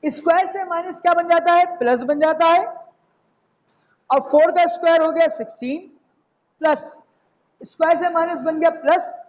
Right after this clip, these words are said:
वन का स्क्वायर वन हो गया, सिक्सटीन प्लस वन कितना होता है, सेवनटीन हो जाता है। अच्छा, सेवनटीन एक ऐसा number है जिसका इस perfect square root नहीं निकला। अच्छा, अब आप लोगों को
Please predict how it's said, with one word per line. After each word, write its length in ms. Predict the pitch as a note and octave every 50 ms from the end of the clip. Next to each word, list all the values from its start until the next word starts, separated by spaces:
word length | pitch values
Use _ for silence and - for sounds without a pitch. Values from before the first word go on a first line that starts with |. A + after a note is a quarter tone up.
| _ _ _ D#3 D#3+
वन 200 | A#3+ C#4+ E4 E4
का 120 | F4 E4
स्क्वायर 640 | E4 E4+ - - E4 D#4+ E4+ F4 E4+ - - - - _
वन 160 | - G3+ A#3 C4
हो 120 | C#4+ D#4
गया, 220 | C#4 D#4+ E4 E4+ E4 E4 - - - _ _ _ _ _ _
सिक्सटीन 640 | - - - D4+ - - - - E4+ F4+ G4 G4 F4
प्लस 280 | - F4 F4 E4+ E4+ -
वन 200 | E4 E4+ E4+ F4
कितना 220 | - E4 - E4 E4+
होता 180 | E4+ E4+ E4+ - - _ _ _ _ _ _ _
है, 140 | F#4+ F4 - - A#3+
सेवनटीन 560 | A#3+ - - A#3+ A3+ A#3+ A#3+ A3+ - C#4+ D#4 E4
हो 120 | D#4+ D#4+
जाता 280 | D#4+ E4 E4 E4 E4 E4
है। 200 | E4 E4+ F#4 - - - - _ _ _ _ _ _ _ _ _ _ _ _ _ _ _ -
अच्छा, 260 | A#3 - B3 F#3+ - - - - _ _
सेवनटीन 680 | - - - C#4+ C4 C4 C#4 C#4 C#4 F4+ F4+ F#4+ F#4+ F#4+
एक 220 | F4+ F4 - - -
ऐसा 280 | - B3+ - - C4+ B3+
number 300 | A#3 A3+ A3 A3 G#3+ G3
है 440 | F#3+ G#3 B3 E4 - - - - _ _ _ E3 D#3
जिसका 420 | D#3 A#3+ C4 - - - D#4+ D#4
इस 160 | D4 D4 - - -
perfect 680 | - A#3+ - - - C4 C4+ C4 - - - - - A#3
square 500 | A3 - - - - _ - A3+ A3 A3
root 100 | A3 G#3+ - _ _ _
नहीं 80 | G#3 G#3
निकला। 140 | G3+ F#3 -
अच्छा, 240 | - G#3+ - - -
अब 240 | - A#3 A#3 A#3
आप 320 | A3 G#3+ G#3 F#3+ F#3 - - G#3+
लोगों 220 | G#3+ G3+ G#3+ G3+
को 60 | G3